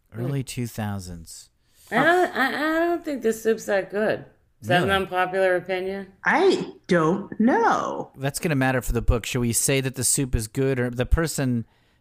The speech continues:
Speaker 2: do they get killed before they have a bite to eat? 'Cause if they have a bite to eat, we should say whether it's good or not.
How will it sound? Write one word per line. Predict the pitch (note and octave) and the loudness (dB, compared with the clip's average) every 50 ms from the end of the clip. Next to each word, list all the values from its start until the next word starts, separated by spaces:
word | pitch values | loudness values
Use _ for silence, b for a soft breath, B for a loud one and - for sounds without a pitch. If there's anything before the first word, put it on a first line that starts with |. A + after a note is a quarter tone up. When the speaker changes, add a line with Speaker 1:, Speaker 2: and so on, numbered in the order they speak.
| _ _ | _ _
Speaker 2:
do | - C3+ | -6 -2
they | C3 C#3 | -2 0
get | B2+ E3 D#3+ - | 0 -2 -4 -2
killed | - F3+ E3+ D#3 C3+ | -2 -2 -2 0 0
before | B2+ - - D#3 D#3 D#3 | -4 -4 -2 -2 -2 0
they | E3 E3+ | 0 0
have | E3+ E3+ F3 | 0 -2 0
a | E3 | 0
bite | D#3 E3 D#3+ D#3+ - | 0 -2 -2 -2 -4
to | D#3 | -4
eat? | A2+ D3+ D#3 E3+ E3+ - _ | -2 -2 -2 -2 -4 -6 _
'Cause | - B2 A#2+ | -6 -4 -4
if | A#2 - | -2 -2
they | B2+ A#2 | -2 -2
have | B2 D3 D#3 C#3+ | 0 0 -2 -2
a | C3 | -2
bite | C3+ B2+ A#2 - | -2 -2 -2 -2
to | C3 A#2+ | -4 -4
eat, | A#2 | -4
we | A2+ A#2 A2 | -2 -4 -4
should | - A2+ A2 | -6 -8 -8
say | - - B2 A#2+ | -4 -2 -2 0
whether | A#2+ A#2 A2 A2+ A2 | 0 0 -2 -2 -4
it's | G#2+ G2 - | -4 -6 -6
good | - A#2 A2 G#2 | -8 -8 -6 -6
or | G2 | -6
not. | F2+ F2 E2 D#2 - | -8 -10 -12 -14 -18